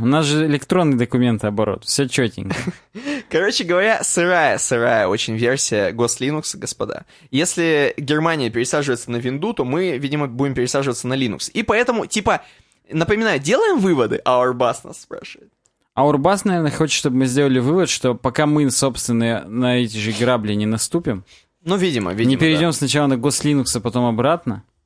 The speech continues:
Speaker 1: не, не поймём ничего. Учиться на немцах не будем.
Speaker 2: Ну, тоже так просто продаваться Сатье, тут вопрос ещё.
Speaker 1: Ну, продались же уже. Как бы так-то везде Windows щас.
Speaker 2: Но мы-то не продались. У нас ещё... у нас просто wild.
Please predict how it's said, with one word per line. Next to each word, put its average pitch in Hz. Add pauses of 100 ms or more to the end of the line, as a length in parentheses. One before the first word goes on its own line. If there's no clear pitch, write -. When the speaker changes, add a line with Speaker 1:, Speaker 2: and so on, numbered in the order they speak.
(440)
Speaker 1:
не, 123
не 131
поймём 110
ничего. 110 (580)
Учиться 139
на 123
немцах 131
не 117
будем. 110 (1000)
Speaker 2:
Ну, 240
тоже 233
так 190
просто 196
продаваться 143
Сатье, 143
тут -
вопрос 123
ещё. - (760)
Speaker 1:
Ну, 107
продались 117
же 98
уже. 101 (180)
Как 107
бы 104
так-то 110
везде 101
Windows 113
щас. - (100)
Speaker 2:
Но 123
мы-то 135
не 85
продались. 104
У 110
нас 185
ещё... 196
у 143
нас 175
просто 233
wild. 120